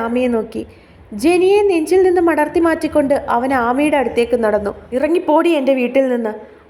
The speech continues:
അവൻ അവളെ മുറ്റത്തേക്ക് തള്ളിയിട്ടുകൊണ്ട് പറഞ്ഞു. അവൾ മുറ്റത്തേക്ക് ചെന്ന് വീണു. "ജോ!" അതുവരെ മിണ്ടാതെ നിന്ന മനു അവനെ ദേഷ്യത്തോടെ വിളിച്ചു. അവൻ ഓടിച്ചെന്ന് അവളെ പിടിച്ചെഴുന്നേൽപ്പിച്ചു. എന്നിട്ട് ദേഷ്യത്തോടെ ജോയെ നോക്കി. മനുവിനെ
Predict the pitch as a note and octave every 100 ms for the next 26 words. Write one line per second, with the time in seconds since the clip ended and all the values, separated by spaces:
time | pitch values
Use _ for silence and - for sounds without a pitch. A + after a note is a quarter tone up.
0 | F4 A4 A4 G#4 F4+ E4 F4+ F#4 G4 F#4
1 | F#4 C#4+ C#4+ E4 B3 C4+ B3+ B3+ A#3 A3
2 | A3+ - - - - A#3 C4+ B3+ - B3+
3 | B3+ C4+ C#4+ C#4+ A#3+ A#3 A3 A3 A3+ -
4 | - A#3+ A3+ F4+ F4 - - - - -
5 | - F4 G#4 A4 G4+ F4 F4 F4+ F#4 E4
6 | D4 D4 C4+ B3+ C4+ - - A3+ C4 C#4+
7 | A#3 A#3+ C#4 B3+ C#4 C4 G#3+ G#3+ - -
8 | - - _ - B3 B3+ C4 C4 D4+ C4
9 | B3 B3 B3 A3+ A3+ C4 A3 A#3 A3+ A#3
10 | A#3 - - - F4+ G4+ G4+ F#4 D4 C#4+
11 | C#4+ D4+ D#4+ D4+ A#3+ B3+ B3+ C#4+ B3+ A3
12 | A3+ - - - - A#3 A3+ A#3 C4+